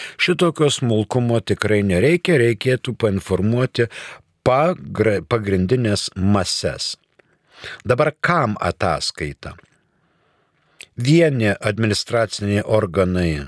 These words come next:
atsiskaito Apaštalų sostui, kiti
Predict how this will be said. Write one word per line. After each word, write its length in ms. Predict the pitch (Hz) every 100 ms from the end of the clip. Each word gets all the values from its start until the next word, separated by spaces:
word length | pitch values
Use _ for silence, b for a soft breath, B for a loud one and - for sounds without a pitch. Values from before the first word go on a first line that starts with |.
| -
atsiskaito 800 | _ - - 98 - 101 82 104
Apaštalų 720 | - - 104 82 - 101 101 113
sostui, 640 | - 131 127 - 147 143 - _ _ _ _ _ _ _ _ _ _ _ b b b -
kiti 480 | - 180 - 135